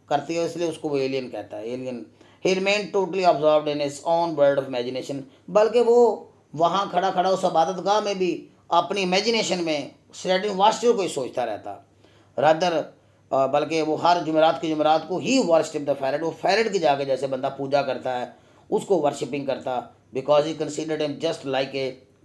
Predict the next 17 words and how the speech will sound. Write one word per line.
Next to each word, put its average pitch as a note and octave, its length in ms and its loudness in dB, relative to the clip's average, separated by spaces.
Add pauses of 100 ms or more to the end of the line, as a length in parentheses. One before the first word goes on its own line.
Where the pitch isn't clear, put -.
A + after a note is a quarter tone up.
(100)
god, C#3+ 260 2
क्योंकि C#3+ 200 -4
वो C#3 120 -4
उसे D3 200 -2
खुदा C#3 360 0
की D3 140 -6
मानंद C#3+ 280 -2
समझने C3 340 -6
लग A2+ 200 -6
गया A#2 160 -4
था। G#2+ 320 -12 (260)
In C#3+ 80 0
his D#3 140 -2
imagination, C3+ 500 -4
अपने C3 180 -8
तखय्युल D3+ 340 -6
में, E3+ 280 -2